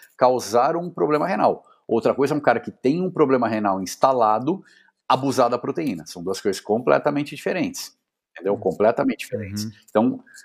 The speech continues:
Speaker 1: sei lá, você quebra a perna. Cara, se você quebra a perna, você não vai sair fazendo exercício, porque é um problema.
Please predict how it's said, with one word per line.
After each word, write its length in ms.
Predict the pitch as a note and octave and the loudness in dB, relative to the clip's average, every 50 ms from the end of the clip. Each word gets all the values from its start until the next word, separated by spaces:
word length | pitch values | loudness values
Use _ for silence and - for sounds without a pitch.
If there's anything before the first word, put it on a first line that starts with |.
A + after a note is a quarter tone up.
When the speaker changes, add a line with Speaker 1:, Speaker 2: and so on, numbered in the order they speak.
| - _ | -20 _
Speaker 1:
sei 160 | - - A#2+ | 0 2 4
lá, 240 | A2+ G2 - - - _ _ _ _ _ _ - - - _ | 4 4 2 -2 -8 _ _ _ _ _ _ -20 -20 -20 _
você 220 | - - - C3 C3 | -8 -2 0 0 2
quebra 300 | - C#3+ C#3+ D3 D3 C3+ | 4 2 2 2 0 -2
a 20 | |
perna. 500 | - - C#3 B2+ A#2 G2+ G2 E2 D2+ - _ _ _ _ - | 0 2 4 4 4 2 0 -8 -10 -12 _ _ _ _ -4
Cara, 240 | - A#2 E2+ E2+ - | -2 -2 -2 -4 -8
se 140 | - A2 | -10 -8
você 100 | - C3+ | -4 -2
quebra 260 | B2+ - D3 C#3+ C#3 B2+ | 2 2 4 4 4 2
a 20 | |
perna, 240 | - - A#2+ C3+ D3 | 2 0 -2 -2 -2
você 100 | - F#3 | -6 -4
não 60 | G3+ | -2
vai 100 | C#3+ B2 | 0 0
sair 140 | - A#2+ A2 | 0 0 -2
fazendo 280 | - A2+ G2+ A2 G#2+ | -2 -2 -2 -2 -2
exercício, 460 | A2 A2 D#3 D#3+ - G3 B3+ - - E2+ | 0 0 0 0 0 -2 -4 -4 -4 -10
porque 140 | - - | -8 -6
é 40 | D#2+ | -8
um 40 | D#2+ | -4
problema. 480 | - - E3 F#3 F3+ C#3 G#2 E2 D2+ | -2 0 2 4 4 4 2 0 -4